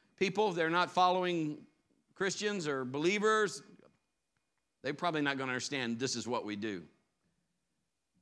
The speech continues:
You're gonna be faced with challenges. They're gonna be challenges. Sometimes you'll give and then all of a sudden something will, will break and you'll be like, and the enemy will, "See? You should have kept that money. You could have paid for that. You need to tell him, 'Shut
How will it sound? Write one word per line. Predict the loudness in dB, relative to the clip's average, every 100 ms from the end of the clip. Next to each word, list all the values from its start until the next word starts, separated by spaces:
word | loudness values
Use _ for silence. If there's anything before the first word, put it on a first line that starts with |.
| _ _ _ _ _ _ _ _ _ _
You're | -2
gonna | 2 4
be | 4
faced | 4 4 0
with | -2
challenges. | -2 0 0 -2 -4 -6 -10 -12 -14 -18 _ _ _ _ _ _ _ _ _ _ _ _ -8
They're | -2
gonna | 0
be | 0 0
challenges. | -2 -4 -6 -14 -20 -20 -20 _
Sometimes | -6 -4 -2 -2 0
you'll | 0
give | 2 2 2 2
and | 0
then | 0 0
all |
of | 0
a | 0
sudden | 0 0 -2
something | -4 -4 -2
will, | -2 -4 -6 -20 _ _ _ _
will | -8
break | -2 4 6 6 2
and | -2
you'll | -2
be | -2
like, | -2 -4 -2
and | 0
the | 2
enemy | 2 4
will, | 4 2 -2 -10 _ -8
"See? | 0 2 2 0 -6 -20 _ _ _ _ _ _ _ _ _ _
You | -2
should | 2 2
have | 2
kept | 0 4
that | 2
money. | 4 2
You | 0
could | -2 -2
have |
paid | 0 -2
for | -2
that. | -2 -2
You | -2
need | -2 -4
to |
tell | -4 -2
him, | -2 -4
'Shut | -6 -4 -2 -4